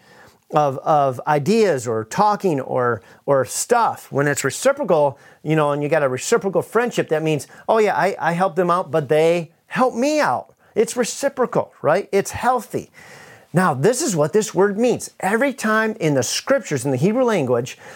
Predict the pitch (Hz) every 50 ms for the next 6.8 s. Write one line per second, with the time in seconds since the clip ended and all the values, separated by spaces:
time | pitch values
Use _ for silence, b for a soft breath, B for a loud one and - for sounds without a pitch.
0 | B B B B - - 143 113 104 110 165 190 254 269 277 294 - - 214 170
1 | - - - 233 226 214 208 185 - 151 143 123 - 170 190 202 202 196 208 233
2 | 214 156 123 - - 143 127 - - - 190 214 208 180 - - - 170 180 208
3 | 233 247 233 B B B B B - 208 - - 196 175 151 131 120 120 117 143
4 | 220 277 262 - - - - - 254 262 277 247 170 135 127 139 165 160 B B
5 | B B B B - 180 185 196 - - 185 175 - - - - 277 277 240 220
6 | 156 - 131 - 127 202 262 269 247 208 233 247 240 202 170 151